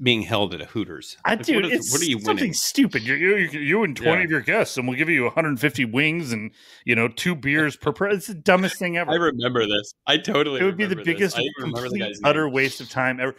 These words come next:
Speaker 2: And the, so not only you're going to a chain restaurant, but you're going to the same
Speaker 1: You're
Speaker 2: freaking
Speaker 1: driving.
Speaker 2: chain. And th-, their menu is not very diverse. It's not like you're going to the Cheesecake Factory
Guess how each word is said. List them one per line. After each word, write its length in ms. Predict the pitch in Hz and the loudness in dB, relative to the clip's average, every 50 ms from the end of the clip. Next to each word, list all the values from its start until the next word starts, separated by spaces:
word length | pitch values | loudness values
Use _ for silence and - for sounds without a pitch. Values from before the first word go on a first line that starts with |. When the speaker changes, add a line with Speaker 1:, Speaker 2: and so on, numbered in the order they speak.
| - - - - | -12 -12 -2 0
Speaker 2:
And 160 | 214 220 254 | 2 2 2
the, 200 | 247 202 226 190 - | 0 -2 -6 -14 -8
so 240 | - - 220 202 208 202 | -2 2 2 2 2 0
not 240 | 208 185 196 202 208 | -2 -2 0 0 0
only 240 | 226 240 262 254 226 | 0 0 2 2 2
you're 160 | 196 185 175 | 2 2 2
going 200 | 151 180 190 185 | 2 2 2 4
to 80 | 170 151 | 2 2
a 40 | 131 | 0
chain 340 | - - - 180 180 170 | -2 -2 0 0 2 2
restaurant, 460 | 151 156 170 - - 160 120 110 113 - _ _ _ _ _ _ | 2 2 2 2 0 -2 -2 -2 -4 -8 _ _ _ _ _ _
but 80 | - 185 | 0 0
you're 120 | 185 170 | 2 4
going 180 | 208 214 196 185 | 2 2 2 2
to 60 | 170 | -2
the 80 | 151 | -4
same 420 | - - - - 202 190 196 196 196 | -6 -8 -4 -2 0 2 2 2 0
Speaker 1:
You're 100 | 196 - | -2 -2
Speaker 2:
freaking 160 | 220 208 190 196 185 | -2 0 0 0 0
Speaker 1:
driving. 60 | 185 - | -2 -2
Speaker 2:
chain. 140 | 220 208 180 240 | -4 -4 0 0
And 220 | 262 294 294 247 - - | 0 0 0 -4 -12 -14
th-, 200 | 196 247 277 233 226 | -10 -8 -8 -6 0
their 160 | 220 381 392 349 339 | 2 2 2 2 0
menu 300 | 359 381 381 392 370 320 | 0 0 0 0 0 -2
is 140 | 247 - 214 | -2 0 0
not 220 | 233 240 262 208 202 | 0 0 2 2 2
very 160 | 233 190 160 | 2 2 2
diverse. 580 | 135 127 113 175 180 131 - - - - - _ _ _ _ _ | 0 -2 0 0 0 0 -2 -6 -12 -20 -20 _ _ _ _ _
It's 160 | - 175 - | -6 -4 0
not 140 | 285 285 277 | 0 2 2
like 80 | 254 208 | 2 0
you're 80 | 196 | 0
going 160 | 190 214 214 196 | 0 0 0 2
to 60 | 156 | 0
the 60 | 143 | -2
Cheesecake 480 | - - - 202 202 190 - - 117 - | -4 -4 -4 -6 -6 -4 -2 -4 -4 -2
Factory 500 | - 113 98 90 - - 95 92 92 | -2 -4 -4 -4 -6 -10 -16 -16 -16